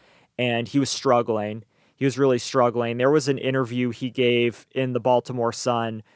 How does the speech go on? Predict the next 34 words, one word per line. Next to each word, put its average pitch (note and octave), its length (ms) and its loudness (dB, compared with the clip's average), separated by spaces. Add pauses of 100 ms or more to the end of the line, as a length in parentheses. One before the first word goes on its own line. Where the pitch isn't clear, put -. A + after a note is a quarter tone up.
(220)
It's - 160 -10
titled B2+ 400 2
Sins C#3 400 0
of B2 80 -4
the B2 100 -4
Father, A#2 680 2 (320)
how C3+ 160 4
him C#3 180 2
and C#3 60 -2
his B2+ 140 -4
wife B2+ 280 2
are B2 60 -4
struggling. B2 640 0
She C3+ 180 -2
had B2+ 100 2
some B2+ 180 -2
medical A#2+ 360 0
bills B2 340 2
that A2+ 120 -4
he B2+ 100 -2
wasn't A#2+ 260 -2
sure B2+ 180 0
he B2 100 0
could - 180 -12
pay, A#2+ 340 2
and A#2 140 -2
that A#2 240 -2
he, C3+ 220 -2
he B2+ 160 -2
always C#3+ 240 4
said C#3+ 200 2
he C#3+ 100 -6
was C3 140 -2
one B2+ 420 -2